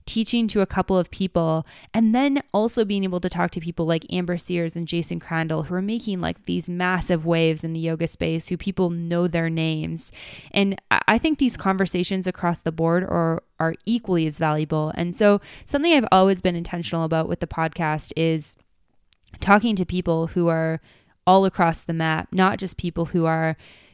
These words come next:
you know, popularized on the cover of Yoga Journal. Um, not that that's a bad thing by any means, but just, just recognizing that there's value to be had out of all different types of conversations.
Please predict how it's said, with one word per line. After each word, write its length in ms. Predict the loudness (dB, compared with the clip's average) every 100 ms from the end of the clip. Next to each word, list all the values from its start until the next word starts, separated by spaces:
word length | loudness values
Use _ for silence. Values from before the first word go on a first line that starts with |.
| _
you 140 | -4
know, 100 | -4
popularized 920 | -2 0 0 0 -2 0 0 0 -2
on 100 | -4
the 60 | -4
cover 260 | -4 0 0
of 140 | 2
Yoga 220 | 2 2
Journal. 520 | 0 -2 -2 -2 -4 -8 -18 -20 -12
Um, 220 | -8 -6 -2
not 280 | 2 4 2
that 100 | 0
that's 180 | 0
a 60 | 0
bad 240 | 0 0
thing 160 | 0 -2
by 80 | -2
any 240 | 0 -2
means, 320 | -2 -4 -4
but 120 | -4 -2
just, 300 | -2 -4 -6
just 300 | -6 -6 -4 0
recognizing 680 | 2 2 0 0 -2 -4
that 120 | -4 -2
there's 200 | -2 0
value 340 | 0 0 0
to 100 | -4
be 120 | -6
had 360 | -6 -4 -4 -4
out 120 | -4
of 80 | -4 -2
all 160 | -2
different 260 | -2 -4 -6
types 220 | -6 -6
of 80 | -10
conversations. 1000 | -8 -6 -4 -2 -2 0 0 0 -2